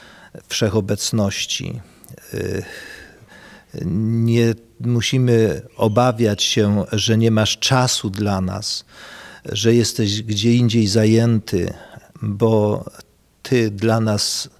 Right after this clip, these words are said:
w niepojęty sposób jesteś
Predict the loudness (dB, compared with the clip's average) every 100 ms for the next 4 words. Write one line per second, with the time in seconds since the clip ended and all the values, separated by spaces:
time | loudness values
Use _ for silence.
0 | -20 -20 _ -4 2 4 4 4 4 4
1 | 2 0 -2 0 -2 -2 -8 -14 -14 -16
2 | -16 _ -20 -20 -20 -20 -20 -20 -6 0
3 | 0 2 2 2 2 -2